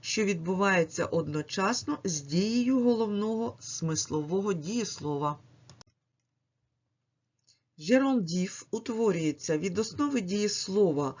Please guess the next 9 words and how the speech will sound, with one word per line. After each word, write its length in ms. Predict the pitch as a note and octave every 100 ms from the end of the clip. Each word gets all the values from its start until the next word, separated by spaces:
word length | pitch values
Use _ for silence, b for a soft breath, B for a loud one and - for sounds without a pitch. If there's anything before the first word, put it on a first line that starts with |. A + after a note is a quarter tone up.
| B B B -
першій 540 | B3 A#3 - - E3 -
особі 500 | F#3 - G#3 F3 F#3
множини 600 | F3+ G3 G3 G#3 G3+ E3
теперішнього 800 | - F3 F#3 E3 D3 - D3+ C#3
часу 680 | - F3 D3+ D3 - B3+ B B B B
і 100 | G3+
вживається 720 | F3+ F#3+ G3 G3+ F3 D#3+ C#3+
головним 580 | E3 E3+ F#3 F3+ E3+ D3
чином 560 | - - F3 F3+ A#3